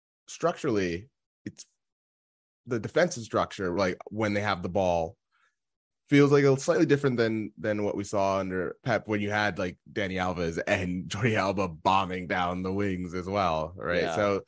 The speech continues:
Speaker 1: it's really, it's really fascinating to watch. Like, this team relies on more natural wingers compared to what we saw when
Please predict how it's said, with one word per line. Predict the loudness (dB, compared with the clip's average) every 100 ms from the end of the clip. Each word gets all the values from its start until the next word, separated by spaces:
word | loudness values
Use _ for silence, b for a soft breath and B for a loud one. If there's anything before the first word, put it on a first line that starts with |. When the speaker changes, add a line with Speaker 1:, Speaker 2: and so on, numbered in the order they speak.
| b
Speaker 1:
it's | 2 6
really, | 8
it's | 6 6
really | 6 6
fascinating | 4 2 -2 -4 -4 -6
to | -2
watch. | 0 0
Like, | -6 -6
this | -6 -4
team | -2 -2 -4 -10 _ _ _ 2
relies | 4 4 4
on | 0
more | 0 2 2
natural | 2 0 -2 -4 -4 -2
wingers | -2 -2 -2 -4 -6 -10 -20 _ _ _ _ _ _
compared | -6 -2 0 0
to | 0
what | 0 0
we |
saw | 0 2 2 2
when | 2 -2 -2 -6